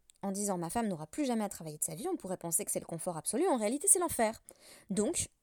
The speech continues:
il est contraint de divorcer et il doit lui donner l'argent dans son contrat de divorce. Chez Rabatala, mais via l'idée Shimon. Parce que,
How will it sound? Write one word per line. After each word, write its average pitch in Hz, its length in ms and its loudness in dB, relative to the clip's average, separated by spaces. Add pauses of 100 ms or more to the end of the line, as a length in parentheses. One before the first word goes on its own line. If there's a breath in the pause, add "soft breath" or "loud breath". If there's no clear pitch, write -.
il 233 140 2
est 262 60 2
contraint 339 340 4
de 214 80 2
divorcer 185 480 6
et 247 60 0
il 208 100 0
doit 254 140 4
lui 214 100 0
donner 170 240 0
l'argent 190 400 -2 (200)
dans 180 60 -18
son - 140 -8
contrat - 300 -2
de 226 80 2
divorce. 180 420 -2 (460 soft breath)
Chez - 180 -8
Rabatala, 165 480 0
mais 180 100 0
via 185 280 -2
l'idée 185 320 -6
Shimon. - 380 2 (580 soft breath)
Parce - 200 0
que, 262 260 6